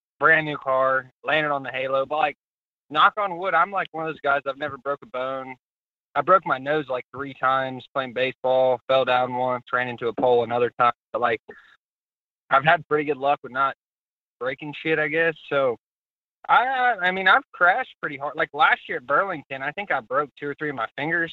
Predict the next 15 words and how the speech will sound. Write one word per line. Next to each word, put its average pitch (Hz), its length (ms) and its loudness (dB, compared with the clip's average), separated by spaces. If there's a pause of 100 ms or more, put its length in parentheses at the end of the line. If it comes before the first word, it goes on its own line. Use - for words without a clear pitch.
when 123 200 -8
I, 127 220 0
uh, 101 200 0 (200)
I, 120 60 0
like, 139 200 4 (100)
turned 151 280 4
sideways. 147 340 4
There's 156 180 -2
a - 120 -16
cool 156 140 -2
picture. 151 340 -2
I, - 20 0
like, 123 200 0 (180)
I 127 60 -8
basically 147 480 0